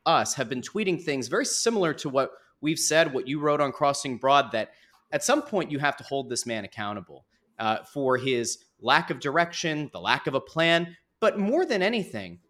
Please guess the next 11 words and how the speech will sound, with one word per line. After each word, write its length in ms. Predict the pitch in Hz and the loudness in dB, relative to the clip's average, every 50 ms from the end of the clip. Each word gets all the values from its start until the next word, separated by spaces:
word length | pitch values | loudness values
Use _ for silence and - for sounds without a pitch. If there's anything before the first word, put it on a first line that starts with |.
| _ - | _ -6
not 340 | 123 160 214 285 294 - - | -2 -2 0 -2 -2 -4 -4
being 380 | 254 226 196 160 139 120 - - | -2 0 0 0 -2 -4 -8 -12
clear 400 | - - - 247 269 277 285 269 | -16 -10 -8 -4 -2 0 0 0
and 140 | 202 185 180 | -2 -2 -2
not 160 | 180 175 175 | 0 0 2
articulating 920 | 165 147 - - - - - 262 262 - 226 214 208 202 190 185 180 160 | 2 0 0 -2 -6 -8 -8 -8 -8 -8 -6 -2 0 0 0 0 0 -2
a 140 | 123 135 127 | -2 -4 -6
vision 480 | 107 104 110 143 156 147 151 165 151 135 | -8 -6 -4 -4 -4 -2 -4 -6 -6 -8
to 100 | - 131 | -8 -8
this 200 | 117 - - - | -8 -6 -6 -6
franchise. 640 | - - 143 147 151 147 - - 90 78 82 - | -4 -2 -2 -2 -2 -4 -6 -8 -8 -8 -10 -14